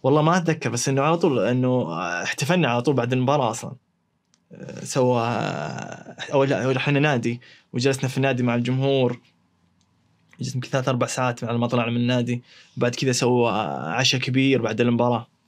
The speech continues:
للج-، للجمهور وال-، واللعيبة في النادي. في صور كثيرة منتشرة ومقاطع كثيرة. فكان، آه، مم-، منبسط، والحمد، كلنا كنا صراحة كنا منبسطين.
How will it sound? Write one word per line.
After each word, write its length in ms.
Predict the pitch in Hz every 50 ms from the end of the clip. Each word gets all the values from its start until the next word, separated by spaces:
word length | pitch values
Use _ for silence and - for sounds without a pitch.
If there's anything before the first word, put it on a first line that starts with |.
| _ - 127
للج-، 280 | 135 135 131 127 131
للجمهور 1120 | 104 - 135 131 120 113 147 143 147 139 143 151 147 147 156 170 180 190 190 190 180 170 156
وال-، 640 | 139 131 127 127 127 131 131 123 110 - - 113 117
واللعيبة 1000 | 120 113 117 127 139 135 135 135 123 147 170 185 180 165 165 160 139 113 - - - -
في 100 | - -
النادي. 220 | 165 185 170 151
في 120 | 156 - 214
صور 180 | - 226 208
كثيرة 260 | 208 - - 254 233 170
منتشرة 640 | 147 131 147 127 - 123 113 113 - 78 78 73 69 82 82
ومقاطع 420 | - 131 131 135 147 160 160 - -
كثيرة. 400 | - - 147 151 123 117 120 - _ _ _ - - - - - - - - - _ _
فكان، 540 | - - 151 143 139 - 185 202 208 208 208
آه، 1300 | 202 196 190 190 190 185 185 185 185 185 185 180 185 180 180 175 170 - - 117 85 - - 85 85 82 107
مم-، 420 | 156 170 175 165 165 123 151 165
منبسط، 520 | 170 170 147 - 123 - 139 151 165 - -
والحمد، 1000 | 165 160 160 160 160 156 160 160 160 160 160 160 160 160 160 156 - 175 160
كلنا 260 | 165 - 226 214 156 135
كنا 160 | 139 135 123
صراحة 280 | - - 123 120 117
كنا 140 | 123 123 127
منبسطين. 460 | 123 123 123 123 - - 123 127 147